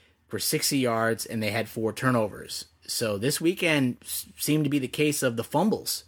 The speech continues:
for several of these teams that I've just mentioned. You know, in a game as close as this one was, it was very winnable. They lost it ten to three. So, so we'll see what Iowa can do the rest of the way.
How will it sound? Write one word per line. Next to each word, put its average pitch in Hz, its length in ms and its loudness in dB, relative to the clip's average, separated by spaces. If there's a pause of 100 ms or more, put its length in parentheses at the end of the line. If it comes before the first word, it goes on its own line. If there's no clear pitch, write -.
(640)
for 101 300 -4
several 139 400 2
of 98 80 -6
these 104 180 0
teams 127 300 2
that 101 80 0
I've 98 80 -2
just 107 180 0
mentioned. 110 500 -2 (360)
You 123 80 -2
know, 101 140 0
in 101 40 -2
a 104 60 -4
game 123 340 4
as 131 60 2
close 151 300 0
as 147 120 0
this 240 220 0
one 226 180 2
was, 135 400 2
it 123 120 0
was 120 180 2
very 113 260 2
winnable. 180 500 0 (1120)
They 123 140 2
lost 214 340 0
it - 200 -8 (760)
ten 135 160 2
to 131 60 2
three. 151 320 0
So, 104 400 0 (320)
so 135 220 2
we'll 160 100 4
see - 160 2
what 147 160 4
Iowa 127 320 4
can 113 140 -2
do 120 100 2
the 107 100 0
rest 104 240 0
of 101 60 -6
the 101 60 -4
way. 113 320 2